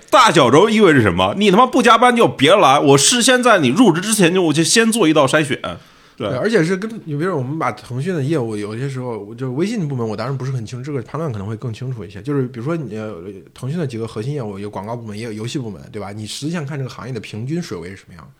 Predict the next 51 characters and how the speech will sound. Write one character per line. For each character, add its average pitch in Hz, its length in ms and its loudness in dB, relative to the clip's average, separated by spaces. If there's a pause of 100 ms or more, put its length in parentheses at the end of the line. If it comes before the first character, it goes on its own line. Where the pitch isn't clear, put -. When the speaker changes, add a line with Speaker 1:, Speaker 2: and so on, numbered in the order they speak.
(260)
Speaker 2:
对 98 100 -16
不 90 60 -16
对？ - 60 -20 (360)
当 147 120 -6
然 208 180 2
我， 131 160 0
我 117 140 -6
不 120 160 -4
是 180 80 0
说 160 120 -4
比 127 200 -6
烂 127 180 -2
啊， 95 240 -12
这 143 100 -8
不 135 80 -6
是 160 80 -4
比 113 140 -8
烂， 101 160 -6
而 131 140 -4
是 160 80 0
说 165 280 -2 (460)
在 170 140 -2
这 247 160 -2
样 208 120 4
的 131 80 0
情 113 220 -10
况 135 160 -4
之 131 80 -4
下， 131 260 -6 (360)
有 123 320 -4
腾 135 180 -8
讯 190 100 -4
这 175 60 -2
样 113 100 -4
的， 107 60 -8
有 110 120 -4
龙 104 260 -4
头 - 180 -10
的 143 100 -4
公 135 220 -6
司， 123 540 -14
你 113 180 -10
去 135 360 -10
批 - 240 -6
评 147 140 -4
它， 95 240 -14 (200)
你 113 100 -14
去 143 180 -12
批 139 160 -8
判 175 240 -4
它， 92 160 -12